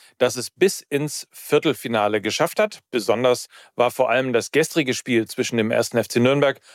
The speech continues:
und dem VfL Wolfsburg, denn insgesamt kamen mehr als siebzehntausend Zuschauer ins Max-Morlock-Stadion nach Nürnberg. Die Favoritinnen aus Wolfsburg setzten sich bei der großartigen Kulisse dennoch mit sechs zu null durch.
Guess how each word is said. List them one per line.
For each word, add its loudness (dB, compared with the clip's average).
und 0
dem 2
VfL 0
Wolfsburg, 2
denn 0
insgesamt 0
kamen -2
mehr 0
als -6
siebzehntausend -2
Zuschauer 2
ins -2
Max-Morlock-Stadion 0
nach -4
Nürnberg. 0
Die 0
Favoritinnen 0
aus 2
Wolfsburg 4
setzten -2
sich -4
bei 2
der 4
großartigen 2
Kulisse 0
dennoch 0
mit -2
sechs -4
zu -2
null 4
durch. 2